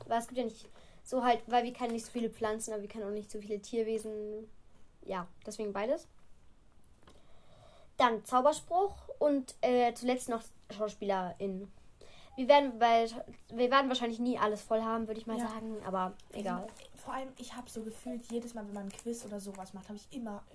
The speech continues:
Speaker 2: plötzlich Harry Potter Blackout.
Speaker 1: Mhm.
Speaker 2: Davor so, ich weiß alles.
Speaker 1: Immer,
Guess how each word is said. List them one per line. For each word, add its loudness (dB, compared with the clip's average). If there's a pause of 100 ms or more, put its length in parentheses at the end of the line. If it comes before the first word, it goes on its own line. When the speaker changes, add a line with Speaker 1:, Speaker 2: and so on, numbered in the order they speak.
(120)
Speaker 2:
plötzlich -10
Harry -8
Potter -14
Blackout. -14 (260)
Speaker 1:
Mhm. -8 (180)
Speaker 2:
Davor -2
so, -4
ich -12
weiß -6
alles. 2
Speaker 1:
Immer, 4